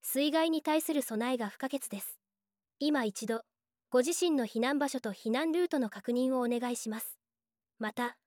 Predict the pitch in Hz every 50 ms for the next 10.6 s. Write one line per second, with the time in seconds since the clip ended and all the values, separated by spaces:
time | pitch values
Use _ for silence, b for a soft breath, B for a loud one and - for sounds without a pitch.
0 | _ _ _ _ _ _ _ _ - - - 262 277 330 339 359 359 359 - 349
1 | 349 359 349 - - 311 269 262 226 202 190 190 - - 220 240 285 330 311 -
2 | 330 294 254 - - - 269 277 277 269 - 269 269 277 247 285 277 277 277 269
3 | - 269 254 262 - - 269 269 254 269 240 - - - 226 220 - _ _ _
4 | _ _ _ _ _ _ _ _ _ _ _ - 381 - 349 - - 285 247 220
5 | 196 190 - - _ _ - - 311 302 294 269 233 - - - 196 185 - -
6 | 254 247 233 214 - _ _ _ - 226 202 - - 214 208 208 - _ _ _
7 | _ _ _ _ _ _ _ _ - - - - 370 349 - 311 269 277 233 214
8 | - - 233 247 262 302 285 - 285 294 285 - - 254 269 277 - 302 277 247
9 | 226 214 208 196 185 - _ _ _ _ _ _ _ _ _ _ - 247 233 262
10 | 311 330 - 339 320 320 311 311 302 - 302 285